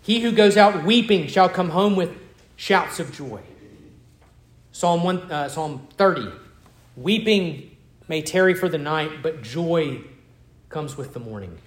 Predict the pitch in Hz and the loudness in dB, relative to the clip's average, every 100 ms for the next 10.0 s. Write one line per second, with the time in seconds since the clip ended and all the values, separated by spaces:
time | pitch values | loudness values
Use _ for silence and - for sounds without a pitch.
0 | - 185 202 196 202 226 214 196 175 196 | -8 2 4 4 4 4 4 4 4 8
1 | 233 226 214 - - 180 175 151 185 214 | 8 8 2 -2 -6 -6 -6 0 0 0
2 | - 156 98 87 - _ _ _ - 196 | -4 -10 -12 -16 -20 _ _ _ -4 -4
3 | 170 208 240 - 190 180 - - 226 226 | 2 4 4 2 -2 -2 -4 0 2 2
4 | - - 202 185 156 - - _ _ _ | -2 -2 2 2 2 -8 -20 _ _ _
5 | _ _ _ _ 139 135 175 170 165 - | _ _ _ _ -16 -6 0 0 0 -8
6 | 143 151 151 131 - - 131 127 117 104 | -10 -8 -8 -10 -12 -8 -4 -4 -6 -10
7 | 101 - - - - _ _ _ _ _ | -16 -16 -18 -18 -20 _ _ _ _ _
8 | _ _ _ _ _ _ _ _ - 214 | _ _ _ _ _ _ _ _ -2 2
9 | 220 202 175 175 190 190 175 170 - | 4 4 4 0 -2 -2 0 0 -2